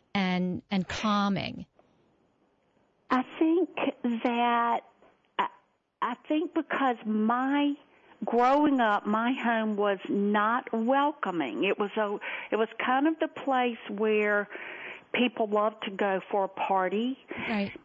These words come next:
Speaker 2: But you wouldn't wanna live there. <laughs>
Speaker 1: Right.
Speaker 2: Like, I love, my friends always say, "Well, is it okay to sit on this bench?" Or,
Speaker 1: <laughs>
Speaker 2: you know, "I feel like it's a museum," or whatever.
Speaker 1: Yes, yes.
Speaker 2: I can tell you, I do not believe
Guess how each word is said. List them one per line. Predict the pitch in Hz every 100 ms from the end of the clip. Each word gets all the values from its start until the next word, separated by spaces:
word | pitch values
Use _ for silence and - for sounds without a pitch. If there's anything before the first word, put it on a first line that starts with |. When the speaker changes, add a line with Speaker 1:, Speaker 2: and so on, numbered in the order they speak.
| _ _ - - -
Speaker 2:
But | 208 190 214
you | 214
wouldn't | 202 226 233
wanna | 214 196
live | 180 185 190
there. | 202 220 240 285 -
<laughs> | - - 214
Speaker 1:
Right. | 247 247 247 240 233
Speaker 2:
Like, |
I | 208
love, | 175 202 202
my | 196 175
friends | 214 202 196
always | 196 170
say, | 196
"Well, | 175 175 -
is | 202 190
it | 190
okay | 208 202 220
to | 208 -
sit | 220
on | 214 208
this | 202 -
bench?" | 196 190 214 226 - - -
Or, | 175
Speaker 1:
<laughs> | 170 -
Speaker 2:
you | 190
know, | 180
"I | 160 -
feel | 226 208
like | 208 208
it's | 202
a | 202
museum," | 208 202 208 202
or | 196
whatever. | 185 180 170 170 180
Speaker 1:
Yes, | 240 269 269 233 -
yes. | 233 240
Speaker 2:
I | 202
can | 214 214 190
tell | 214 220 240
you, | 247 277 285 - - - - _
I | 175 196 214
do | 226 202 180
not | 190 240 - 180
believe | 175 165 185 208 269 311 320 320